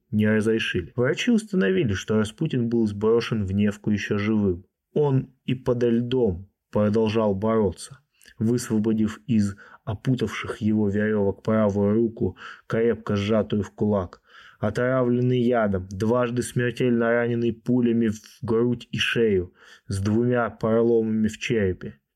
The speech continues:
И еще в воде был жив. Когда через сутки Николай вышел на Царско-сельский перрон, он увидел тоскливо сбившихся в кучку дочерей,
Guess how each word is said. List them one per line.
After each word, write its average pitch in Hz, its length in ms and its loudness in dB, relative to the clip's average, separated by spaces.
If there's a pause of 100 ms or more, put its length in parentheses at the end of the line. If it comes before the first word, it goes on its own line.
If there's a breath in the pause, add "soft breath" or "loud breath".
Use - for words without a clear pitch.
(280)
И 120 80 0
еще 110 400 2
в 95 140 -4
воде 104 480 0 (180)
был 98 400 0
жив. 95 480 -2 (160)
Когда 117 320 0
через 151 340 -2
сутки - 600 -6 (200)
Николай 123 600 2
вышел 98 460 -2
на 92 140 -4
Царско-сельский 131 920 -4
перрон, 120 500 0 (320 loud breath)
он 190 200 2
увидел 156 340 0
тоскливо 123 640 0
сбившихся 110 680 -2
в - 120 -12
кучку 135 420 -4
дочерей, 104 640 -2